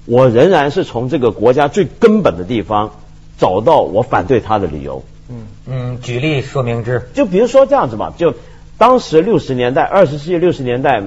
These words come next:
Speaker 2: 黑白还是很不平等，
Speaker 1: 嗯。
Speaker 2: 对不对？那么这个不平等，他们觉得是不对的。为什么不对呢？他用什么理由来说明不对呢？就说因为这违反了我们美国立国的精神。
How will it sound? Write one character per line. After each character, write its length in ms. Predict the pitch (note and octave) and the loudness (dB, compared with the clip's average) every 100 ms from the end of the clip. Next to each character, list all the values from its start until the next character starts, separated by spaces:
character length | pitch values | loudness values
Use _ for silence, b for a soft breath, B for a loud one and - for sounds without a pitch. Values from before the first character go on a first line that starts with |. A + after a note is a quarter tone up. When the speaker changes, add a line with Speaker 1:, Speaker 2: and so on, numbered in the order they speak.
| - | -8
Speaker 2:
黑 220 | - E3 | -4 0
白 140 | B2+ A#2 | 2 2
还 140 | A#2 | 0
是 100 | A#2 | -2
很 160 | - F#2+ | -6 -6
不 80 | |
平 260 | B2+ A2 A2 | -6 -6 -4
等， 140 | F#2+ | -4
Speaker 1:
嗯。 120 | B2 A2 - - | -6 -12 -20 -6
Speaker 2:
对 100 | B2 | -2
不 80 | A2+ | 2
对？ 160 | B2 - B B B | 0 0 B B B
那 120 | G3 | 0
么 400 | F#3+ D#3 C#3+ C#3 - - | 2 4 4 0 -4 -6
这 120 | B3 | 0
个 80 | G3+ | 2
不 120 | - | 0
平 260 | - C#3 E3+ | -2 -2 -2
等， 180 | G2 - - - | -2 -4 -20 -6
他 100 | - | -2
们 100 | D#3 | 0
觉 120 | C#3 | 0
得 40 | C3+ | 0
是 80 | |
不 140 | D3+ C#3 | -4 0
对 220 | F3+ G#2+ | 2 2
的。 100 | - - - | -2 -14 -12
为 220 | E3+ C4 A3+ | 2 4 4
什 160 | - | 2
么 100 | G#2+ | -2
不 140 | G2+ C3+ | 0 2
对 180 | C3+ | 2
呢？ 140 | A2+ G#2 | 2 -4
他 120 | F3 | -2
用 100 | G3 | 0
什 120 | - A#2 | 0 -2
么 60 | |
理 140 | F#3 A2+ | -2 0
由 160 | F#2 | 2
来 140 | A2+ A#2+ | 2 2
说 160 | C#3 | 0
明 100 | A#2+ | 0
不 80 | G2+ | -2
对 160 | B2+ A#2 | 0 0
呢？ 120 | G2 | -2
就 60 | |
说 220 | G#2 A#2+ - B | -4 -6 -6 B
因 140 | D3+ E3+ | 0 2
为 80 | D3 | 2
这 100 | D3 | 2
违 300 | A2+ A#2+ E3+ | 2 2 2
反 280 | E3 F2 | 0 -2
了 80 | E2+ | -2
我 100 | F2+ | -2
们 120 | G2 | -2
美 200 | F#2+ F2+ | -2 -4
国 160 | E2+ A2+ | -2 0
立 180 | C#3 C3+ | 2 0
国 220 | D#2 F2 | 0 -2
的 80 | E2+ | -2
精 240 | F#2 F2+ | -4 -8
神。 220 | E2+ C#2 | -8 -10